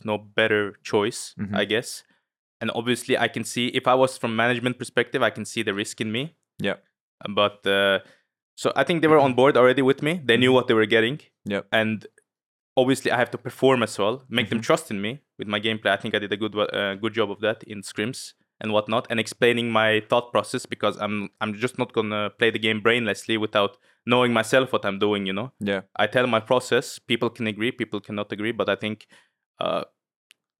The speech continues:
Speaker 1: it works, you know?
Speaker 2: Yeah.
Speaker 1: So, and it works because it's good. So there's not really much to sell, you know? As long as it works,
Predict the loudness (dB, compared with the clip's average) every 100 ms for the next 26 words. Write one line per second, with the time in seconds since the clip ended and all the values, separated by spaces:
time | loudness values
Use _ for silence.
0 | _ _ _ _ -2 4 4 4 -4 -12
1 | -14 -14 -14 -14 _ _ -6 -2 -2 -6
2 | -12 -20 _ -8 -8 -10 -12 -8 0 2
3 | 0 -4 -4 -4 -2 -2 -2 -6 _ _
4 | _ _ _ _ -6 -2 -2 0 -2 0
5 | 0 0 -2 -2 -8 -6 -4 -6 -8 0
6 | 0 0 -4 -8 -10 -6 -4 0 0 -2
7 | -4 -2 0 -2 -10 -14